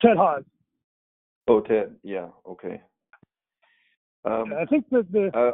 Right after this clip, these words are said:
Speaker 2: I'll
Speaker 1: the hope
Speaker 2: share
Speaker 1: is to
Speaker 2: those
Speaker 1: make
Speaker 2: two
Speaker 1: it more of a
Speaker 2: questions
Speaker 1: celebration.
Speaker 2: and I think I'll share those two questions with them, um, see if they like it or not.
Speaker 1: Okay.
Speaker 2: Um,
Speaker 1: Sounds good.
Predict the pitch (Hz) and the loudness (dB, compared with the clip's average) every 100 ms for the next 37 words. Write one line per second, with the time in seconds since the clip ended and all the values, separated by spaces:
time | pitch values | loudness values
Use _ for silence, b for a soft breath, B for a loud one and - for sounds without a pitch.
0 | 131 170 165 185 180 135 175 170 165 160 | -2 -2 0 2 0 -4 -4 -4 -2 -2
1 | 120 175 165 165 135 107 107 107 _ _ | -2 -2 -2 -4 -8 -10 -14 -20 _ _
2 | _ _ _ _ _ _ _ _ _ _ | _ _ _ _ _ _ _ _ _ _
3 | _ _ _ _ _ _ - 110 143 123 | _ _ _ _ _ _ -20 -18 -14 -6
4 | 117 107 120 113 107 - 110 - 107 - | -6 -6 -8 -10 -10 -14 -12 -8 -8 -10
5 | 107 101 101 - 104 104 92 - 92 95 | -16 -14 -14 -12 -12 -12 -16 -12 -8 -6
6 | 90 87 78 - _ _ _ _ _ _ | -8 -10 -14 -20 _ _ _ _ _ _
7 | - 113 107 104 98 101 101 101 95 98 | -2 -2 -2 -2 0 0 0 -6 -6 -6
8 | 98 - _ _ _ _ _ _ _ _ | -8 -12 _ _ _ _ _ _ _ _
9 | _ _ _ _ _ - 262 320 269 - | _ _ _ _ _ -6 0 2 0 -4
10 | 90 87 85 202 220 196 269 | -10 -10 -8 -4 -4 2 0